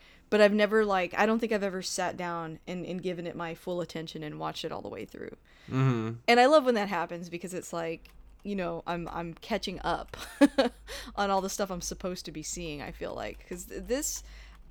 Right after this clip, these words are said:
Speaker 1: movie, I think, also came out when I was sixteen as well, 'cause I think I graduated in oh two. I'm
Speaker 2: Mm-hmm.
Speaker 1: getting so old now, I'm like, "When did I graduate high school?"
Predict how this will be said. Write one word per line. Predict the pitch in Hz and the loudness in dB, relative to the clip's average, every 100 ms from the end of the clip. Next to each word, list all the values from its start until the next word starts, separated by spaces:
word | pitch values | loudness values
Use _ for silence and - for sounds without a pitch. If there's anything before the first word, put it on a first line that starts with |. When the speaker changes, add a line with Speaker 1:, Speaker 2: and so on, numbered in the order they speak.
| - | -6
Speaker 1:
movie, | 196 196 185 180 | -2 -2 0 0
I | 196 | 0
think, | 226 220 | 0 -2
also | - 190 - 180 | 0 -2 -2 -6
came | - 165 160 | -6 -8 -6
out | 156 - | -8 -8
when | 160 160 | -10 -8
I | 156 | -8
was | 151 - | -8 -10
sixteen | 160 - - 165 | -10 -10 -10 -10
as | 151 - | -10 -10
well, | 165 151 | -8 -8
'cause | 160 - | -8 -12
I | |
think | 165 226 180 | -10 -10 -8
I | 156 - - | -10 -10 -10
graduated | 175 170 165 160 151 | -10 -8 -8 -8 -10
in | 160 - | -12 -10
oh | 175 | -10
two. | 170 - 170 147 165 _ _ _ _ - | -10 -10 -10 -10 -12 _ _ _ _ 0
I'm | |
Speaker 2:
Mm-hmm. | 131 | 4
Speaker 1:
getting | 135 123 | 4 2
so | 139 202 202 | 0 -2 0
old | 196 202 | 0 0
now, | 185 175 165 | -2 -4 -4
I'm | 165 | -6
like, | 156 - | -10 -10
"When | 156 165 | -10 -10
did | 185 | -10
I | 208 | -12
graduate | 226 233 240 240 240 | -12 -12 -10 -12 -10
high | 240 | -12
school?" | 240 - 240 240 | -14 -14 -12 -12